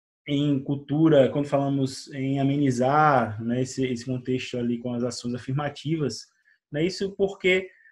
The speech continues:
a gente observa o tempo todo ali essa questão etnocêntrica, né, pré-, do preconceito cultural, né, porque as pessoas não entendem que existe uma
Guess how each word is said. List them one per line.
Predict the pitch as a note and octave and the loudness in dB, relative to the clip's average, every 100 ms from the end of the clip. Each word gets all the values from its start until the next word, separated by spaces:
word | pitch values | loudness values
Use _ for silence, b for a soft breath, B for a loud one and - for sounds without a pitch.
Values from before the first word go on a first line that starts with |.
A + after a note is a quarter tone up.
| B | B
a | D3 | -2
gente | D#3 | 2
observa | F3 E3 F3+ F3 | 0 4 6 6
o | |
tempo | F#3+ F#3+ | 2 -2
todo | - E3+ E3+ | 2 4 6
ali | D#3 D#3 E3 | 4 4 2
essa | E3 - | 0 -2
questão | D#3+ - D#3+ | -6 -4 -4
etnocêntrica, | D#3+ E3 D#3+ - C#3+ D#3+ D#3+ C3+ B2+ | -4 -4 -6 -6 -4 -2 -2 -2 -2
né, | B2+ B2+ | -4 -2
pré-, | C#3+ C3+ C3 | 0 0 0
do | C3 | -2
preconceito | C3+ D3 D3 - C#3+ D#3 C#3+ | 0 0 0 -4 -4 -4 -6
cultural, | C#3 C#3 B2 A#2+ D3 - _ _ - | -8 -6 -4 -2 -4 -8 _ _ -8
né, | C3+ | -6
porque | C3+ | -2
as | D#3+ | -4
pessoas | - E3 D#3+ | -2 -2 0
não | F#3 | -2
entendem | G3 D#3+ F3 F#3+ | -2 -2 0 0
que | F3+ F3 | 0 0
existe | D3+ E3 - E3+ | 0 0 -2 -2
uma | D#3 D#3 | 0 0